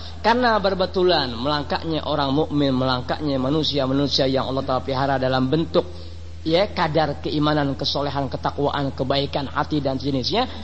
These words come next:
sehingga langkahnya orang yang begitu atau melangkahnya atau sulitnya ya menempuh sifat-sifat terpuji dari bagian hati, sehingga terbuka segala dinding yang ada yang jarang orang berilmu dapati, kecuali orang yang setitik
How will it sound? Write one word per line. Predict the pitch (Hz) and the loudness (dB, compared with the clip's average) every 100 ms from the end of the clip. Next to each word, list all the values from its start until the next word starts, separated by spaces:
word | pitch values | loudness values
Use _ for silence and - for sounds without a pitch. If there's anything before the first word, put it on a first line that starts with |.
| - | -10
sehingga | - 170 165 156 127 - - | -2 2 4 4 2 -4 -2
langkahnya | 160 160 190 185 175 | 0 2 -2 -2 0
orang | 165 160 156 | 2 2 2
yang | 147 | 2
begitu | 143 156 165 156 | 2 2 2 2
atau | 139 143 | 2 2
melangkahnya | 139 139 131 147 160 135 | 2 0 0 0 0 -2
atau | 143 | -4
sulitnya | 135 151 233 196 156 117 - - | -2 0 0 2 0 0 -6 -6
ya | 139 165 | 2 4
menempuh | 165 254 254 180 123 | 6 4 4 2 2
sifat-sifat | - 175 170 160 160 160 - | -4 0 0 0 0 -2 0
terpuji | 151 - 165 156 147 | -4 0 0 2 2
dari | 135 139 | 2 2
bagian | 135 135 139 | 0 0 0
hati, | 131 143 156 | -2 -2 -2
sehingga | 127 143 147 - - - | -2 0 0 -2 -8 2
terbuka | 185 190 240 - - | 4 4 4 2 2
segala | - 160 175 156 | -2 2 4 4
dinding | 135 226 233 202 165 | 2 0 2 2 2
yang | 143 | 0
ada | - 208 135 156 226 - 151 | 0 2 4 4 2 -4 0
yang | 165 156 | 0 2
jarang | 180 214 180 147 | 0 2 0 0
orang | 156 147 | 0 0
berilmu | 143 139 175 165 147 131 113 | 0 0 0 2 2 0 -2
dapati, | 139 190 208 175 123 - - | -2 2 0 0 -4 -6 -4
kecuali | 170 180 160 139 110 - | 0 2 2 0 -4 0
orang | 170 151 147 | 2 2 0
yang | 123 | -2
setitik | 120 - 214 202 | -6 -2 0 0